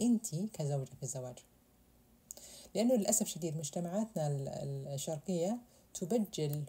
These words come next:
وتقدس الشخص اللي عنده شهادات عليا، أوكي؟ فتقديس هذا اللي حصل المجتمعي لل-، للشخص هذا اللي عنده شهادات عليا خلاه ما يحس إنه يعني محتاج يطور مهاراته الحياتية ولا مهارات التواصل ولا مهارات اللي هي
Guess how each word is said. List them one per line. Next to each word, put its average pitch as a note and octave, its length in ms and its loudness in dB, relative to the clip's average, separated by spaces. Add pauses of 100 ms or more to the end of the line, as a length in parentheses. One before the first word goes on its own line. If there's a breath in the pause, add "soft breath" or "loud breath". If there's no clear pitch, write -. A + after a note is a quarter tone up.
(100)
وتقدس D3 720 -2
الشخص - 360 -2
اللي C#3+ 120 0
عنده D3+ 160 0
شهادات D3 340 0
عليا، A#2+ 280 -2 (1120)
أوكي؟ E3 280 -4 (640 loud breath)
فتقديس F3+ 1040 2
هذا F#3+ 200 4
اللي D#3 120 0
حصل F3+ 240 0
المجتمعي D3 800 0
لل-، C#3+ 500 -2
للشخص C#3+ 500 0
هذا D3 160 0
اللي C3+ 200 -4
عنده D3 160 -2
شهادات D3+ 320 -2
عليا F3 360 0 (560 loud breath)
خلاه A3+ 540 4
ما A3 280 4
يحس G3+ 360 2
إنه F3+ 120 2
يعني D#3+ 600 0
محتاج E3 460 -2
يطور D#3 360 2
مهاراته D3 400 0
الحياتية C#3+ 680 -2
ولا C#3 280 -2
مهارات C#3+ 540 -2
التواصل C#3+ 640 -4
ولا C#3 140 -4
مهارات C#3 360 -2
اللي C#3 140 -6
هي C#3+ 320 0